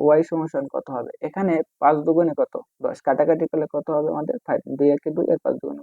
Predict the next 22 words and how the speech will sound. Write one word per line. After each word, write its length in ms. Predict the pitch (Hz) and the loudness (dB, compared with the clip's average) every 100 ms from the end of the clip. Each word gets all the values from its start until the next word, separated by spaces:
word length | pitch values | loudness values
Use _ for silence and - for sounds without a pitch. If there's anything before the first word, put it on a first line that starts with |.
| - | -14
কত, 120 | - - | -12 -10
দশ। 100 | - _ _ _ _ - | -10 _ _ _ _ -12
তাহলে 160 | 143 147 | -6 0
সুতরাং 200 | 143 147 | 2 4
ওয়াই 120 | 147 151 | 6 4
ইকুয়াল 160 | 160 151 | 2 -2
কত 100 | 165 175 | -4 -6
হয়েছে, 180 | - - | -8 -8
পাঁচ। 120 | 135 - _ _ - | -10 -12 _ _ -4
তাহলে 160 | 147 151 | 2 4
আমাদের 200 | 165 175 - | 6 4 4
এক্স 140 | 165 - 175 | 2 2 2
এবং 100 | 160 | 4
ওয়াই 120 | 160 156 | 4 4
এর 40 | |
মান 80 | 147 131 | 2 -4
কত, 100 | 127 - | -10 -4
তাহলে 160 | 139 147 139 | -2 -2 -2
লিখবো 180 | 143 143 - | -2 -2 -4
সুতরাং 320 | 139 156 156 143 | -2 0 0 0
নির্ণেয়, 400 | 139 143 147 254 - 285 - _ _ _ _ _ _ _ _ _ _ _ _ _ _ _ _ - | -2 -4 -8 -8 -8 -10 -12 _ _ _ _ _ _ _ _ _ _ _ _ _ _ _ _ -2
নির্ণেয় 360 | 143 143 151 | 0 2 2